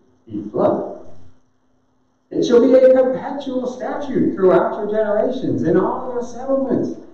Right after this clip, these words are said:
You must not eat any blood."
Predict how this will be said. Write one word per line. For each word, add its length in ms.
You 120
must 600
not 400
eat 260
any 320
blood." 680